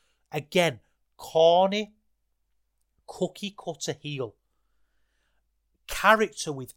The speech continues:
absolutely no thought put into it. Writing is rewriting. That's what they tell you whenever you go away and try and do something creative.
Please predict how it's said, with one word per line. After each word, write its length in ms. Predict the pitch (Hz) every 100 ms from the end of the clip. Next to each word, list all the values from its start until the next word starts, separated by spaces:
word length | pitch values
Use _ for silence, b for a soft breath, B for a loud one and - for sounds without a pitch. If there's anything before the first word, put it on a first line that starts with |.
| -
absolutely 1040 | 214 220 - - 165 165 185 190 151 143 139 151
no 300 | 214 220 180 - _
thought 400 | 175 170 170 -
put 200 | - 131
into 380 | 135 135 - 113
it. 120 | 107 _ _ _ _ _ _ _ _ _ _ _ _ _ _ _ _ _ _ _ _ _ _ _ _ _ _ _ _ _ _ _ _ _ _
Writing 640 | 151 143 220 254 233 208
is 140 | 226 190
rewriting. 720 | 214 202 175 147 120 - 104 _
That's 260 | 214 220
what 140 | 247 233
they 80 | 233
tell 260 | - 220
you 160 | 202 151
whenever 300 | 135 156 226
you 120 | 226
go 180 | - 226
away 300 | 226 214 202
and 120 | 131
try 200 | - 139
and 120 | 135
do 160 | 160 170
something 360 | - 135 120 110
creative. 520 | 120 123 127 - 101